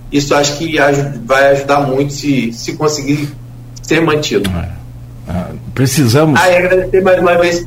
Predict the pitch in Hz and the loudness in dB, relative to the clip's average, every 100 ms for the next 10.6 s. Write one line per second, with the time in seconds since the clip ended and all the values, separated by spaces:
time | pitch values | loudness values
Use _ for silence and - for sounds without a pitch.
0 | - 147 165 170 165 165 160 156 160 151 | -4 0 2 2 0 2 0 0 0 2
1 | 143 180 202 185 170 165 160 - - - | 2 2 2 2 2 0 -2 -8 -16 -8
2 | 117 127 127 135 135 - 139 135 139 - | 2 4 4 2 -2 0 2 2 0 -2
3 | 165 165 151 147 147 143 156 156 147 139 | -4 -2 -2 0 0 0 0 2 2 2
4 | 139 139 135 139 139 139 139 131 131 131 | 2 2 2 2 2 0 2 2 2 0
5 | - 131 123 - - - - 123 127 110 | -2 -4 -4 -4 -18 -18 -2 2 2 4
6 | 127 127 127 127 113 160 170 175 175 165 | 2 2 2 0 2 2 2 0 0 0
7 | 160 131 123 156 147 143 143 135 131 131 | 0 0 0 0 0 2 2 2 2 0
8 | 135 131 131 127 127 123 156 165 135 123 | 0 2 2 2 0 0 0 2 2 2
9 | 117 123 117 127 123 139 139 139 135 127 | 2 2 2 2 0 0 0 2 2 0
10 | 123 127 117 127 135 | 0 0 0 0 -2